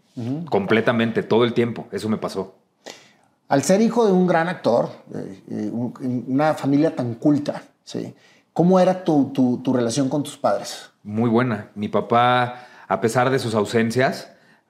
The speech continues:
Speaker 2: eh, por el gran trabajo que tenía, y, y además ya a finales de los setenta, principios de los ochenta, ya empezaba a despegar como la gran figura que fue en toda Latinoamérica,
Speaker 1: Ujú.
Speaker 2: eh, siempre estuvo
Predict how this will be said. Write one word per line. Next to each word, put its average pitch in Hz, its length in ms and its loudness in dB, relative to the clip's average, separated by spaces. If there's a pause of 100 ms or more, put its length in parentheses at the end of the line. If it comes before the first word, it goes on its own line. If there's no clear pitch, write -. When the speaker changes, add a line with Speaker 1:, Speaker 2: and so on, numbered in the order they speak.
Speaker 2:
eh, 90 580 -2
por 98 140 0
el 101 80 2
gran 117 240 0
trabajo 110 340 2
que 98 80 -2
tenía, 104 560 -4 (420)
y, 95 300 -4
y 101 120 -2
además 113 360 2
ya 117 120 4
a - 20 -6
finales 117 320 0
de 110 80 2
los 98 100 -2
setenta, 110 400 -2
principios 104 300 -6
de 101 80 -2
los 95 140 -2
ochenta, 110 280 -4
ya 107 100 0
empezaba 104 280 -2
a - 20 0
despegar 98 460 -4
como 90 360 -6 (320)
la 92 140 0
gran 107 220 0
figura 107 280 0
que - 80 -8
fue 110 140 0
en 101 60 -4
toda 104 140 2
Latinoamérica, 98 720 -2
Speaker 1:
Ujú. 110 120 -8 (320)
Speaker 2:
eh, 95 840 -2 (160)
siempre 127 440 0
estuvo 123 680 0